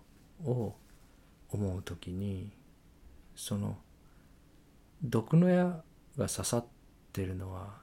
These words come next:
自分の体の中なんですね。相手ではなくて。で、その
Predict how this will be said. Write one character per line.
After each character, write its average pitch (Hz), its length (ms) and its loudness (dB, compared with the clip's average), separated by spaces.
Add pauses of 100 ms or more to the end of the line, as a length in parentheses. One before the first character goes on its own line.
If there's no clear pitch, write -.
(140)
自 113 280 -2
分 147 260 8
の 165 100 8
体 151 380 2
の 139 140 2
中 135 240 0
な - 120 -4
ん 104 140 -12
で - 60 -16
す - 140 -10
ね。 143 520 4
相 104 180 0
手 101 140 -4
で 92 120 -2
は 90 120 -8
な 95 100 -10
く - 140 -18
て。 - 220 -10 (1300)
で、 120 100 2
そ - 1160 -4
の 139 320 4